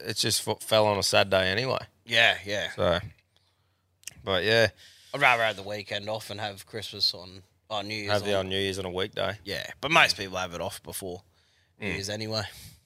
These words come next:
Speaker 1: Yeah, for sure.
Speaker 2: What has been going on for you, mate? How's,
Speaker 1: Oh.
Speaker 2: how's your travels?
Speaker 1: Mate, I had a fucking, we'll start at, um, start at work before I went down to Dad Kissing Country, and fucking I struggled with night shift last round.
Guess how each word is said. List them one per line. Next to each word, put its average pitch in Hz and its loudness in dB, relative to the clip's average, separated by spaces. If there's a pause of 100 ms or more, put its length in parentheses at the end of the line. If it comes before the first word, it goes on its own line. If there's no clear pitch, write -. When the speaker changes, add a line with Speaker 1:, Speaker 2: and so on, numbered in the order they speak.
(160)
Speaker 1:
Yeah, 98 -2
for - -10
sure. 87 0 (360)
Speaker 2:
What 123 -4
has 120 -4
been 120 4
going 120 6
on 117 2
for 113 -6
you, 113 0
mate? 123 0 (100)
How's, 104 6
Speaker 1:
Oh. 92 4
Speaker 2:
how's 120 4
your 107 -4
travels? 104 0 (800)
Speaker 1:
Mate, 98 0
I 98 2
had 98 2
a 87 -14
fucking, 92 -2
we'll 87 2
start 113 8
at, 92 4
um, 87 2 (560)
start 123 6
at 87 2
work 104 6
before 104 4
I 92 4
went 92 2
down 95 4
to 87 0 (220)
Dad 95 4
Kissing 95 0
Country, 92 2
and 85 -4
fucking 113 4
I 107 4
struggled 90 2
with 90 -4
night 85 -2
shift 85 -2
last 85 2
round. 73 -2